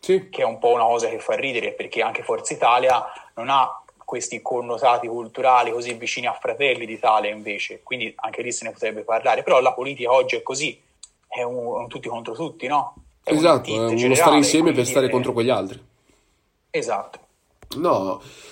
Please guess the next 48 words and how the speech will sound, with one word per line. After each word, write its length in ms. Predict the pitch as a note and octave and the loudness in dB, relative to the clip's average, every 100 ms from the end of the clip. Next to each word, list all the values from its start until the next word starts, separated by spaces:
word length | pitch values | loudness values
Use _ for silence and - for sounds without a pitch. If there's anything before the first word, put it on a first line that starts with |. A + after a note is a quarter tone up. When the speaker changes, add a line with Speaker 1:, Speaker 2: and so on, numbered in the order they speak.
| - | -8
Speaker 1:
sicuramente 400 | - G3+ B3+ A#3 | 0 2 4 4
una 120 | F3 | 4
riflessione 520 | D3 D3+ C#3+ D3 C#3 | 4 2 2 4 4
interessante 640 | B2 C3 B2+ B2+ A2 A2 | 4 2 0 0 0 0
abbiamo 180 | G#2 G#2+ | 0 0
fatto 220 | G#2+ G#2+ | -4 -6
su 80 | A2+ | -6
questo 420 | G#2+ G#2+ A2 G#2+ | -6 -2 0 2
episodio. 540 | G#2 G#2 A#2 G2+ F2+ G2 | 0 -2 0 0 0 -2
Penso 300 | A#2+ B2 B2 | -2 0 0
che 200 | B2+ A#2 | 0 0
se 140 | B2 | 0
non 80 | A#2+ | 0
vuoi 100 | C#3 | 2
aggiungere 300 | C#3 C3 C3 | 2 2 4
altro 200 | G3 D#3+ | 2 0
ci 60 | B2+ | -4
possiamo 280 | A2 A2+ | -2 -2
anche 180 | G#2+ G#2+ | -2 -2
congedare 420 | A2 A2 A2+ A2+ | -2 0 0 0
qua 240 | A2+ E3 - | 4 2 2
e 300 | G#2+ G2+ G2 | 0 0 0
ti 100 | A2+ | -2
rinvito 380 | A2 A2 A#2 A2 | -2 -2 -2 -2
per 120 | G#2 | -2
un 140 | G#2 | -2
prossimo 300 | G#2+ G#2+ A2 | -4 -4 -4
episodio, 320 | G#2+ G#2+ B2+ | -4 -2 0
magari 340 | A2 G#2 G#2+ G#2+ | 0 -2 -2 0
per 220 | G#2+ G#2 | 0 0
analizzare 540 | G2+ G#2 G#2+ A2+ A2 | 0 -2 -2 0 0
anche 180 | G#2+ G#2+ | 0 -2
meglio 520 | A#2 A2+ A2 G#2 G2 - - - | 0 0 0 0 -2 -6 -20 -12
l'arco 380 | - G#2 G#2 G#2+ | 0 2 2 0
politico 320 | A2 G#2+ G#2 | 0 2 0
che 60 | G2+ | -2
abbiamo 200 | G#2+ C3 | 0 0
in 60 | F#3 | 0
Italia, 260 | - C3 | 0 -2
se 120 | A#2 | -2
non 100 | F#2+ | -2
anche 180 | G2 G2 | -2 -2
altri, 680 | F#2+ F#2 F#2 F2+ C#2 C#2 - - - - - - | -2 -4 -6 -6 -8 -10 -12 -20 -20 -20 -20 -16
se 160 | - D3+ | -2 4
non 140 | D3 | 4
anche 160 | C#3+ C#3 | 6 4
altri 180 | B2+ B2+ | 4 2
argomenti, 640 | A#2 B2 D3+ C3+ G#2+ | 2 2 2 2 0